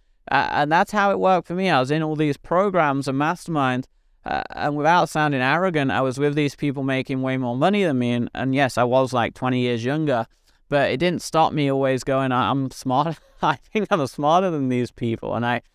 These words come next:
I definitely work harder than these people. Uh, and that was, like, my internal drive, uh, um, and acceptance of, "Hey, this is possible." Uh, you know, and when you,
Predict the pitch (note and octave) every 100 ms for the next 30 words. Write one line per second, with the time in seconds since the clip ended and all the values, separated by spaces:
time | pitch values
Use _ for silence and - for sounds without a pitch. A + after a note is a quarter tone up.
0 | _ - C#3 D3 E3+ F#3 D#3 D3+ C3+ -
1 | C3 E3 G#3 F#3+ D3 B2 A2 - A#2+ A2
2 | A2 G#2 A2+ _ _ _ _ - C#3+ A2
3 | C#3+ D#3 F3 - - C#3+ C3+ C3+ A#2 A#2+
4 | C3+ D3 C#3+ D3+ C3+ B2+ A2+ B2+ C#3 D3+
5 | C3+ A#2 A#2 A2+ C#2 G2 C#2 G#2+ A#2+ A#2
6 | A2+ A2+ - A#2+ A#2 A#2 - A2+ - -
7 | D3 E3 - D3+ B2 B2 A#2 D3 D#3 C#3
8 | - A2+ - F3+ G3+ - C#3+ G2 - _
9 | _ _ - - B1 F#2+ D#3+ C3+ C3 C3
10 | D3 E3+ D#3 C#3